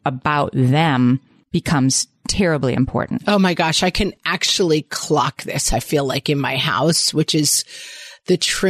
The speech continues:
Speaker 2: transformation of kids who are sort of blissfully happy because they're just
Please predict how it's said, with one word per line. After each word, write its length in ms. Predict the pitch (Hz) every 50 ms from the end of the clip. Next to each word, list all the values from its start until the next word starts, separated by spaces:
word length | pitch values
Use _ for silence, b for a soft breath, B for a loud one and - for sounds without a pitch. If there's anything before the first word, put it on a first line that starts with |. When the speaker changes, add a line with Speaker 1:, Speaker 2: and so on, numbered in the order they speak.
| 185 180 175 170 175 165 - - - - -
Speaker 2:
transformation 1080 | 175 165 156 156 160 165 160 151 - - - 175 165 156 147 151 151 156 156 160 160 156 b b b b b b b b b b b _ _ -
of 760 | 170 165 160 156 151 151 151 143 143 143 - - - - - _ _ _ _ _ -
kids 560 | - - 185 175 160 156 156 147 156 - -
who 640 | - - - 180 175 170 160 151 151 147 143 147 - -
are 520 | 151 165 139 139 131 123 120 127 147 147 b b b b b b b b b b b b
sort 320 | - - - 208 190 170
of 180 | 156 156 139 - - _
blissfully 720 | - 170 170 170 165 156 - - - - 165 156 156 156
happy 540 | 147 139 - - 143 147 156 - 214 214 233
because 480 | 220 196 190 170 - - 180 151 - -
they're 180 | - 151 156
just 340 | 147 - 175 160 - - -